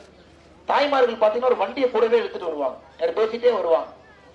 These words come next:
நான் கேட்பேன், "எதுக்குங்கம்மா அந்த வண்டி இழுக்கிறீங்க? வண்டி நீங்க பாத்துருக்க மாட்டீங்க, உங்களுக்கு ஆச்சரியமா இருக்கும் உங்க பகுதியில. இந்த மாதிரிலாம் வண்டி இருக்கான்னு." ஒரு சின்ன வண்டிங்கம்மா, அந்த வண்டிக்குள்ள குடை மட்டும் வைக்கலாம், ஆறு குடை வச்சுக்குவோம். அந்த வண்டிக்கு ஒரு கைப்பிடி மாதிரி இருக்கும். அந்த கையை போய் கைப்பிடியை பிடிச்சிட்டு ஒரு அம்மா இழுப்பாங்க, பின்னாடி ஒரு அம்மா தள்ளுவாங்க.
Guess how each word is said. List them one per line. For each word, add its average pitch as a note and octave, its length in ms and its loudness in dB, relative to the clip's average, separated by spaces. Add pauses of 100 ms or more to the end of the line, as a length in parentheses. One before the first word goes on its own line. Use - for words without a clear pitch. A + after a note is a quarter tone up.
(380)
நான் A#3+ 100 -8
கேட்பேன், C#4 260 -2
"எதுக்குங்கம்மா B3 280 -2
அந்த A#3+ 160 -2
வண்டி F#3 220 -6
இழுக்கிறீங்க? F#3 300 -10
வண்டி G#3+ 260 -10
நீங்க G3 200 -2
பாத்துருக்க A3 180 -2
மாட்டீங்க, E3+ 200 -8
உங்களுக்கு D#3+ 200 -2
ஆச்சரியமா G#3 360 -2
இருக்கும் D#3+ 260 -4
உங்க D#3 160 -4
பகுதியில. C#3+ 220 -6
இந்த C#3+ 200 -6
மாதிரிலாம் G#3+ 280 2
வண்டி - 240 -4
இருக்கான்னு." - 300 -8 (560)
ஒரு - 180 -2
சின்ன C4+ 220 -2
வண்டிங்கம்மா, G3+ 420 0
அந்த G3+ 200 -2
வண்டிக்குள்ள B3 440 0
குடை A#3+ 240 2
மட்டும் A#3+ 220 2
வைக்கலாம், D#3+ 360 -8
ஆறு G3 260 2
குடை G#3 180 2
வச்சுக்குவோம். - 360 -4 (880)
அந்த - 160 0
வண்டிக்கு C4 340 2
ஒரு A#3 100 4
கைப்பிடி B3+ 400 0
மாதிரி G3+ 240 -2
இருக்கும். - 220 -14
அந்த F#3+ 120 -8
கையை A#3 220 -4
போய் G#3+ 180 -2
கைப்பிடியை A3 460 0
பிடிச்சிட்டு G3+ 340 -2
ஒரு G#3 80 4
அம்மா G#3+ 180 0
இழுப்பாங்க, G#3+ 540 -2
பின்னாடி A#3 160 0
ஒரு F#3+ 80 0
அம்மா - 140 -4
தள்ளுவாங்க. - 440 0